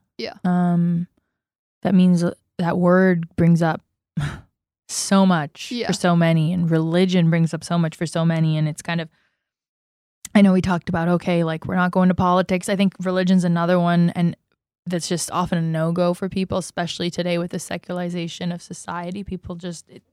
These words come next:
Speaker 2: they'd rather rely on human institutions. Um, I, I'm not necessarily here to <laughs> tell people what to believe in
Speaker 1: Yeah.
Speaker 2: any way, shape, or form, but I think for me,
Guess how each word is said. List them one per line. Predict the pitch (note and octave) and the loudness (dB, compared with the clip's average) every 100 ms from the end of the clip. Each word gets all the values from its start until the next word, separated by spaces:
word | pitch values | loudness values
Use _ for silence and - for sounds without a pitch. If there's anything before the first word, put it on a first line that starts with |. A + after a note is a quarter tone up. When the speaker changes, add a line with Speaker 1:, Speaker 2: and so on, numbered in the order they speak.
| _ _ _ - | _ _ _ -6
Speaker 2:
they'd | F#3 | 0
rather | F3 E3+ F3+ | 2 2 2
rely | F3 E3+ E3+ E3+ | 0 0 0 0
on | E3+ | -2
human | - F3+ F3 E3+ | 0 2 4 4
institutions. | E3+ - F3 - A#3+ - G#3+ G#3 G3+ - _ _ _ _ _ _ - | 0 -4 -8 -4 -4 2 2 4 2 -4 _ _ _ _ _ _ -2
Um, | G3+ F#3 F3 E3+ F3 - _ _ _ _ _ _ _ _ _ _ _ | 2 4 4 2 -2 -10 _ _ _ _ _ _ _ _ _ _ _
I, | G3+ G3 G3 | -4 -2 2
I'm | G3 F#3+ F#3 F#3 | 4 6 6 6
not | G3 G3 | 4 4
necessarily | F#3+ - F#3 F3+ | 0 2 2 2
here | F3+ | 2
to | F3 | 0
<laughs> | |
tell | F3 F3 | 2 4
people | G3+ G3 | 4 2
what | F#3+ F#3 | 0 -2
to | - | -4
believe | E3+ E3+ F3+ F3+ | -8 -4 -2 0
in | E3+ E3 | -2 0
Speaker 1:
Yeah. | A#3+ | 0
Speaker 2:
any | F#3 F#3 F3+ | 2 2 2
way, | F3 F3 F3 | 2 0 0
shape, | E3+ E3+ E3 | -2 -4 -6
or | E3+ | -10
form, | - F3 F#3 B3 | -8 -6 -4 -2
but | A#3 | -2
I | F#3+ | -4
think | - F3 | -4 -8
for | _ F3+ | _ -6
me, | F3 F3 F#3 F3+ E3+ F#3 | -4 -2 0 -2 -2 -8